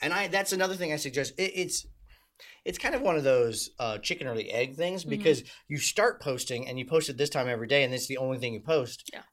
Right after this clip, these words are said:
Speaker 1: And then that's when people are seeing it because it's the only time you post.
Speaker 2: Yeah.
Speaker 1: But then playing with it and, and, and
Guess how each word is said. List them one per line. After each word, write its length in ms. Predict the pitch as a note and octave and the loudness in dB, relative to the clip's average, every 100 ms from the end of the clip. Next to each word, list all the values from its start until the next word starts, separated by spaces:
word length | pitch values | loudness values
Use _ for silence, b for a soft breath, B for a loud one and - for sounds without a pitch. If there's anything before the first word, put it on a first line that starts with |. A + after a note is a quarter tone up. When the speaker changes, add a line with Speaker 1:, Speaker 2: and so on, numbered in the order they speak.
| - | -2
Speaker 1:
And 160 | C3 | 0
then 120 | C#3 C#3 | 2 4
that's 220 | C3+ C3+ | 2 2
when 120 | B2+ | -4
people 220 | C3+ A2 | -4 -4
are 60 | A2+ | -4
seeing 300 | - D#3+ C#3+ | -2 -2 -2
it 100 | A2 | -4
because 400 | G#2 G#2+ G#2 - - _ _ _ _ _ _ - | -6 -4 -4 -6 -12 _ _ _ _ _ _ -10
it's 180 | A2+ | -8
the 140 | - G#2+ | -6 -4
only 160 | G2+ | -4
time 180 | G2 F#2 | -6 -10
you 60 | F2 | -8
post. 320 | A#2+ C3 - | -8 -8 -10
Speaker 2:
Yeah. 140 | - B B - | -12 B B -6
Speaker 1:
But 120 | C3 | 2
then 200 | C#3+ C3+ | 2 2
playing 400 | - D#3 D3+ D3 | 0 2 4 4
with 120 | C3+ | 0
it 120 | B2 A#2 | 0 -4
and, 160 | A#2+ A#2+ | -8 -8
and, 240 | A#2 A2+ A2 - | -8 -8 -12 -12
and 180 | A2+ | -10